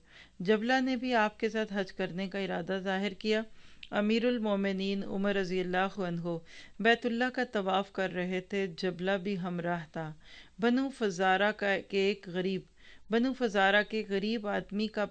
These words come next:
पैर जबला के आज़ार पर आ गया। जबला ने इसे शोला बार आंखों से देखा और इतने ज़ोर का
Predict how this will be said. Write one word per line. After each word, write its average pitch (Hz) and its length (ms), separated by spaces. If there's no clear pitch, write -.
पैर 175 420
जबला 196 440
के 214 180
आज़ार 180 440
पर 190 240
आ 170 140
गया। 180 320
जबला 220 400
ने 254 180
इसे 240 280
शोला 226 440
बार 220 220
आंखों 196 380
से 202 240
देखा 185 460
और 220 160
इतने 240 360
ज़ोर 220 320
का 277 160